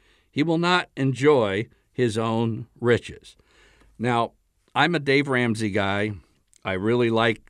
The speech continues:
uh, as much as you, you can to do the no debt approach. And even before Dave Ramsey, I was into Larry Burkett, who is like the grandfather to the Dave Ramsey no debt approach.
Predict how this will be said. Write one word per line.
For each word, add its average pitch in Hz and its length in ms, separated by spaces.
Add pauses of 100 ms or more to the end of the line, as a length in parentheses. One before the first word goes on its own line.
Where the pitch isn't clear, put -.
(120)
uh, 95 380
as 92 340
much 107 300
as 101 180
you, 107 300
you 107 160
can 120 400
to 98 100
do 110 240
the 104 120
no 107 220
debt 107 280
approach. 110 640 (300)
And 98 200
even 127 220
before 117 720 (180)
Dave 117 240
Ramsey, 120 560
I 98 80
was 110 180
into 104 220
Larry 113 300
Burkett, 120 500 (120)
who 98 240
is 90 140 (300)
like 104 240
the 101 80
grandfather 117 800
to 113 140
the 98 200 (300)
Dave 107 240
Ramsey 110 400
no 104 180
debt 101 240
approach. 104 600